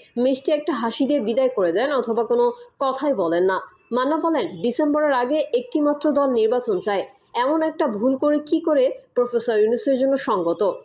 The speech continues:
এটা কি মানা-, মানায় তার কাছে? উনি জানতেনই না যে একটারও বেশি প্রায় ঊনত্রিশটা দল ইতোমধ্যে ডিসেম্বরের মধ্যে ভোট চেয়েছে।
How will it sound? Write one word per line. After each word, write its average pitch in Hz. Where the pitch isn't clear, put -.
এটা 302
কি 311
মানা-, 233
মানায় 254
তার 294
কাছে? 285
উনি 240
জানতেনই 240
না 294
যে 277
একটারও 214
বেশি 214
প্রায় 269
ঊনত্রিশটা 262
দল 233
ইতোমধ্যে 262
ডিসেম্বরের 262
মধ্যে 220
ভোট 214
চেয়েছে। 175